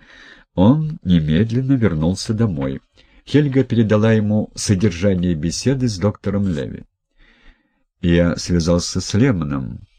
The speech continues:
Уинборн говорил холодным тоном. "Мы будем у вас завтра утром". "Стервятники слетаются",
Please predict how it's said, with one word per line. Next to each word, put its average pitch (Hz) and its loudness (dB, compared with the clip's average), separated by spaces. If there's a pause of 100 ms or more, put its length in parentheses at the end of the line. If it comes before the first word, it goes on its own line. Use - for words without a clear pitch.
(380)
Уинборн 101 0 (120)
говорил 82 -2
холодным 87 -4
тоном. 73 -6 (680)
"Мы 87 0
будем 78 -4
у 85 -4
вас 101 -2
завтра 92 -6
утром". - -10 (1160)
"Стервятники 95 0
слетаются", 80 -6